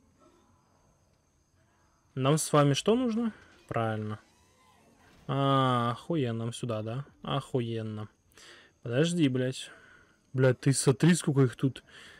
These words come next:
Это просто мясорубка, ребят, вы видели? Ну-ка, щас их поменьше тут, блядь, потому что эти удалились, блядь.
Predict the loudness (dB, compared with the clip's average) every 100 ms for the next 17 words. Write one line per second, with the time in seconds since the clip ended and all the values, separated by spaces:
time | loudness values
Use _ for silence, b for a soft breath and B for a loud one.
0 | B 2 4 4 6 6 6 4 2 4
1 | 4 6 8 8 6 0 4 4 4 2
2 | 2 2 4 4 4 2 2 4 4 4
3 | 2 -2 -2 -4 -6 -6 -4 -2 -2 -2
4 | 0 2 2 0 -2 -6 -8 -10